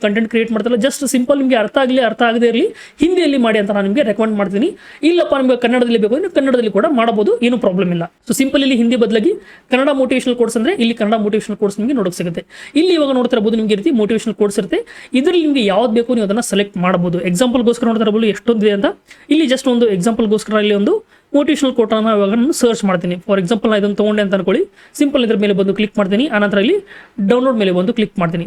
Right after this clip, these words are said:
So ನೋಡ್ತಾ ಇರ್ಬೋದು ಇವಾಗ ಇದನ್ನ ಹತ್ರ ಡೌನ್ಲೋಡ್ ಆಗಿದೆ. ಇಷ್ಟಾಂತರ ಇವಾಗ ನೆಕ್ಸ್ಟ್ ನಮ್ಗೆ ಸಿಂಪಲ್ Google Chrome ಅನ್ನ ಓಪನ್ ಮಾಡ್ಬೇಕಾಗುತ್ತೆ.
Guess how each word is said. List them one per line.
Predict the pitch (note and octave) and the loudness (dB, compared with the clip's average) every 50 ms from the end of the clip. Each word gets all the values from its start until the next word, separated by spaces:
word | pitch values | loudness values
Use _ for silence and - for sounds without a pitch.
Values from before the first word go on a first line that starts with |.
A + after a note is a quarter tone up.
| G#3 | -4
So | - A3+ A3 | -2 0 0
ನೋಡ್ತಾ | B3+ B3+ B3+ D4 | 0 0 0 0
ಇರ್ಬೋದು | B3 A3 A3+ A3+ C4 A3+ | 0 0 0 0 0 2
ಇವಾಗ | G#3 G3+ G#3 G3+ G3 | 2 2 0 0 0
ಇದನ್ನ | F#3+ F#3+ F#3+ F#3 | -2 -2 -4 -4
ಹತ್ರ | E3+ D4 F#4 E4 F#3 F3+ | -2 -4 -4 -2 -2 0
ಡೌನ್ಲೋಡ್ | G3 F#3+ F#3+ F#3 F3 F3 | 0 0 2 0 0 0
ಆಗಿದೆ. | F3 D#3+ E3+ - - - - | 0 -2 -4 -6 -6 -2 -2
ಇಷ್ಟಾಂತರ | - - D#4 D#4+ D#4+ D4 C#4 C4 B3 | 0 0 0 0 0 0 0 0 0
ಇವಾಗ | A#3+ A3+ A3 G#3+ | 0 0 0 0
ನೆಕ್ಸ್ಟ್ | G#3+ A3 - - A#3 | -2 -2 -2 -4 -4
ನಮ್ಗೆ | G#3+ G#3 A3+ G4+ A#4+ - - | -2 0 0 0 0 0 -2
ಸಿಂಪಲ್ | A#3+ A3 - C4 A3+ G3 | -2 0 0 0 0 0
Google | A3 G#3+ C4+ C#4 - | 0 0 0 0 0
Chrome | B3+ B3 A#3 A3+ | -2 -2 0 0
ಅನ್ನ | A3+ A3 G3 F#3+ F#3+ | 0 0 0 -2 -2
ಓಪನ್ | F#3 A3+ A3 A3+ | -2 -2 0 0
ಮಾಡ್ಬೇಕಾಗುತ್ತೆ. | A3 A3 G3+ G#3 G3 G#3 F#3+ F#3 F3+ F#4+ | 0 0 0 0 0 0 0 0 0 -2